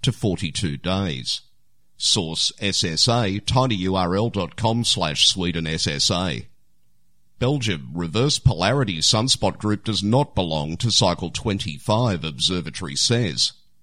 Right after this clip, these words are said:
The Royal Observatory of Belgium's Solar Terrestrial Centre of Excellence, S T C E, has asserted that the reverse polarity sunspot group twenty-seven twenty, observed in late August, belongs to the current solar cycle,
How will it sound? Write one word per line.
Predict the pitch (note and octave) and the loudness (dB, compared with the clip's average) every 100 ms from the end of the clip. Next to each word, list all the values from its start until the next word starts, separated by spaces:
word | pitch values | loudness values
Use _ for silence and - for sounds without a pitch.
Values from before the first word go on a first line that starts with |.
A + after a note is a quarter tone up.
| - - | -12 -6
The | |
Royal | F#2 C3+ C#3+ G#2 | 0 2 2 0
Observatory | E2+ - A2+ A#2 - F#2+ D#2+ | -2 0 0 0 -2 -2 -2
of | - | -2
Belgium's | G2 G#2+ G2+ F#2 - | 0 0 0 -4 0
Solar | B2 A#2 G2+ | 0 0 -2
Terrestrial | G2+ F#2 G2 - F#2+ D#2 | -2 0 0 0 0 0
Centre | - A2+ G#2 G2 D2+ | 2 4 4 0 -4
of | B1+ | -2
Excellence, | A2 - G#2 D2 A1+ - - | 0 2 0 -2 -2 -2 -2
S | F2 - | -4 -2
T | - D#2 | -2 -4
C | C2+ - G#2+ D#2 | 0 2 2 0
E, | G2+ F2 G#1+ - | 0 -2 -6 -12
has | - G2+ G#2 | -2 0 2
asserted | F#2 C#3 C3 G#2+ G#2 | 4 4 2 0 -4
that | F#2 - | -6 -2
the | F2 D#2 | -4 -4
reverse | F#2 F#2 G#2+ B2 - | -2 0 2 2 2
polarity | - F2+ F#2 F2+ E2+ C#2+ | -2 0 0 0 -4 0
sunspot | - G#2+ B2+ - F#2 - | 2 2 0 -2 -4 -2
group | G2+ E2+ | -2 -2
twenty-seven | - A#2 A2 F#2+ - G2+ F2 C#2+ | -2 -4 -4 -2 0 0 0 -2
twenty, | A2 B2+ A#2+ C2+ - - | 0 0 0 -4 -10 -10
observed | E2+ - F#2 F2 - | -6 -4 -2 -4 -4
in | D2+ | -6
late | D2+ F#2+ F#2 | -2 -2 0
August, | F#2+ A2 D#2 C2 - | 0 -2 -2 -6 -6
belongs | F2+ G#2 G2+ - | -4 -4 -4 -2
to | G2+ | -2
the | F2+ | -2
current | - B2 A#2+ E2+ | -2 -2 -2 0
solar | - A2 G2 | 0 0 0
cycle, | F2 F#2+ F2 - A1+ | 0 2 0 -2 -8